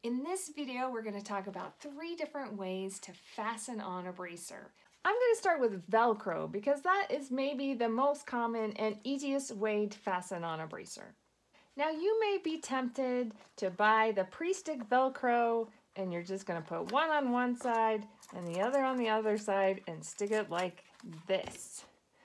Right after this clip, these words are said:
The problem with that is, first of all, I don't recommend the pre-stick Velcro because it just doesn't stick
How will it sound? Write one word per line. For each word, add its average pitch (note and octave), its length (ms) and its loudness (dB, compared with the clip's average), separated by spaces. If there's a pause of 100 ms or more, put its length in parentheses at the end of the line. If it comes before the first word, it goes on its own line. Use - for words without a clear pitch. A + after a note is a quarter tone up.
(280)
The A3 80 -2
problem D#4 680 2 (100)
with G3 240 2
that F3+ 400 -2 (140)
is, F#3 600 -6 (380)
first G#3+ 240 -2
of A#3 120 0
all, A3 220 4
I G#3+ 120 2
don't E4 340 2
recommend B3 500 2
the A3 40 -2
pre-stick G#3+ 640 -6
Velcro F#3 440 -2
because F#3 280 -2
it G3+ 100 -6
just D#4+ 280 -4
doesn't B3 380 4
stick - 540 0